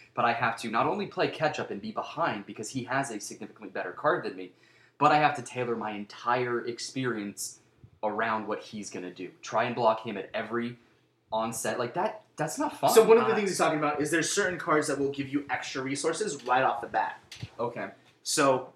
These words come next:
Speaker 2: essentially, if I go to this place, instead of taking two lightning, I can, or instead of taking one lightning, you can take two, and it's pretty quickly you can upgrade that.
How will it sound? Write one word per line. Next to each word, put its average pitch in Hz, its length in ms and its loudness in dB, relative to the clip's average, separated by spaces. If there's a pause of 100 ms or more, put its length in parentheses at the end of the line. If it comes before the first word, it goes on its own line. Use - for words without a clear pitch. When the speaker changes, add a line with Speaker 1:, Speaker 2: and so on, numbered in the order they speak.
Speaker 2:
essentially, 151 500 2
if 139 140 -2
I 147 100 4
go 151 140 6
to 147 80 4
this 143 260 0
place, 147 340 2
instead 131 300 -2
of 131 100 -2
taking 131 300 -2
two 135 200 -6
lightning, 135 340 0
I 117 80 -6
can, 117 300 -12
or 127 100 -4
instead 147 180 -4
of - 60 -14
taking 117 280 -10
one 123 180 -4
lightning, 139 360 -8 (380)
you 107 100 -10
can 123 120 -8
take - 260 -10
two, - 400 0 (260)
and 123 280 -4
it's 131 180 -4
pretty 147 220 -2
quickly 143 460 -2
you 131 140 -6
can - 120 -6
upgrade 120 440 -2
that. 120 420 0